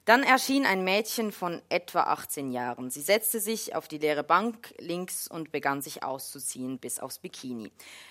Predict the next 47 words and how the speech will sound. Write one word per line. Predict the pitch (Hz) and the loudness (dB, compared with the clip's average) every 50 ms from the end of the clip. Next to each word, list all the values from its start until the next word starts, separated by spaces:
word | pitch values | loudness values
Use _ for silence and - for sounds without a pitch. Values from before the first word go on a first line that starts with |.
| - - | -8 0
Was | - 185 185 - | 2 4 6 8
weiter | 214 226 247 285 285 - 285 | 10 10 12 10 10 6 4
geschah, | 247 269 254 - 247 220 214 220 226 233 | 4 4 2 4 8 8 10 10 10 8
sah | - 180 170 | 8 6 4
ich | 175 - - - | 4 4 -2 -4
bloß | - 165 165 165 - | -4 -2 -2 -2 -2
aus | - 170 160 - - - | -2 -2 -2 -2 -4 -8
scheuem | - - 135 135 143 143 147 143 - - _ | -6 -4 -4 -4 -4 -4 -6 -6 -10 -8 _
Augenwinkeln. | - 135 143 147 143 151 143 135 131 127 123 123 - 131 120 117 120 - - | 0 0 0 0 -2 -4 -6 -6 -6 -6 -8 -8 -8 -10 -10 -10 -12 -10 -6
Es | - 165 147 - - - - | -4 -4 -2 -2 -2 -2 0
handelte | 175 180 208 233 220 226 214 220 208 | 2 2 2 2 0 -2 -4 -4 -2
sich | 185 214 214 - - - - - _ | -2 -4 -4 -4 -6 -10 -12 -4 _
eindeutig | - 156 175 185 180 160 151 151 160 - 170 160 - - | 4 4 4 4 4 4 4 4 2 0 -4 -12 -10 -10
um | - 147 147 - | -8 -8 -6 -4
eine | - 143 143 147 139 117 | -2 -2 -2 -4 -4 -2
weibliche | 135 127 139 151 - - 139 - 151 | 0 0 0 0 0 -4 -8 -12 -10
Schönheit. | - - - 135 131 127 120 123 110 92 - - 131 | -10 -8 -6 -6 -6 -6 -6 -8 -8 -8 -10 -12 -8
Wir | 131 143 143 143 | -4 -2 -2 0
schauten | 139 - 160 170 202 220 - 170 175 | 4 6 8 8 8 6 0 -4 0
alle | - - 170 185 214 208 | 4 6 6 6 6 2
gebannt | 180 170 - 151 160 180 185 | 0 2 4 4 4 2 0
zu, | - - - 170 170 170 156 | -6 -8 -6 -6 -6 -8 -8
wie | 151 170 | -8 -10
sie | 170 165 170 170 165 - - - - - - - - - - _ | -8 -6 -6 -6 -6 -10 -14 -18 -20 -18 -20 -20 -20 -20 -18 _
in | - 180 185 180 | -4 -4 -2 0
den | 180 175 175 165 | 0 0 0 -2
Brunnentrog | - - 160 180 185 180 180 - - - 160 156 147 - | -4 -4 -2 0 0 0 -2 -4 -4 -2 -2 -2 -4 -6
stieg, | - - - 147 147 143 139 - - - - | -8 -8 -6 -6 -6 -6 -6 -8 -10 -14 -10
untertauchte, | - 170 175 170 170 156 - 151 127 131 135 - - - 143 139 | -8 -6 -4 -4 -4 -2 0 2 2 2 0 0 -4 -6 -6 -4
dann | 131 135 127 131 135 | -2 -2 -2 -2 -2
wieder | 135 135 139 139 127 | -4 -4 -4 -4 -4
prustend | - - - 147 151 147 - - - 139 127 - - | -4 -8 -12 -12 -10 -8 -6 -6 -6 -6 -8 -8 -6
auftauchte. | 117 113 113 - - - - - 58 - - - - 120 117 | -6 -6 -6 -8 -10 -12 -12 -10 -10 -12 -12 -12 -12 -12 -8
Wir | - 127 135 | -8 -6 -2
schauten, | - - 185 208 226 226 - 226 214 | 2 6 6 6 6 4 2 0 0
als | 180 165 165 170 | 0 0 0 -2
hätten | 160 160 - 165 156 143 | -4 -6 -6 -8 -8 -2
wir | 151 156 147 | 0 0 0
eine | 135 139 139 139 | 0 0 -2 -4
so | 131 165 185 | -4 -6 -6
direkte | 175 175 165 - 143 147 - - 147 - | -6 -6 -4 -4 -4 -4 -4 -6 -6 -6
Offenbarung | - 135 - 143 135 127 - 127 131 135 139 135 | -6 -8 -8 -8 -6 -2 0 2 2 2 0 -4
von | 131 - 143 131 127 | -8 -8 -10 -10 -10
Schönheit | - - 135 127 127 127 123 - | -10 -10 -8 -6 -4 -6 -6 -6
noch | 123 123 123 - 135 | -6 -10 -10 -8 -8
nie | 127 131 135 123 | -6 -6 -6 -6
gesehen. | - 123 - - 123 120 110 101 - - | -6 -8 -6 -6 -8 -8 -10 -10 -14 -16